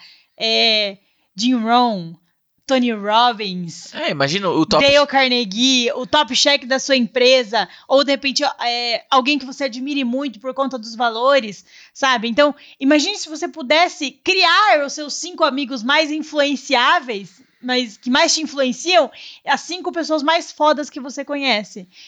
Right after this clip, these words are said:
Speaker 1: entende? E, e essa é a importância da gente tá no sistema, gente. Querendo ou não, o sistema vai te trazer, puxar a régua pra cima.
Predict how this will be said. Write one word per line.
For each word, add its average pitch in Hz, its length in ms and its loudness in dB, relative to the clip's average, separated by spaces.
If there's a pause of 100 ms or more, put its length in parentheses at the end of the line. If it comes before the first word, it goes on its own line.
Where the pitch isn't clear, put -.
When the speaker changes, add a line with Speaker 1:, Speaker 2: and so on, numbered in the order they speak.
(140)
Speaker 1:
entende? 226 400 2
E, 247 220 -6
e 294 140 2
essa 415 220 4
é 508 40 0
a 508 40 0
importância 466 520 -2
da 370 80 -8
gente 359 180 -10
tá 370 80 -4
no 359 100 -8
sistema, 339 500 -6
gente. 196 280 -8
Querendo 285 260 -8
ou 285 40 -6
não, 302 300 -4
o 277 40 -10
sistema 302 500 -4
vai 294 160 0
te 311 220 -8
trazer, 302 560 0
puxar 311 340 0
a 311 80 2
régua 285 260 -2
pra 247 180 -6
cima. 214 400 -18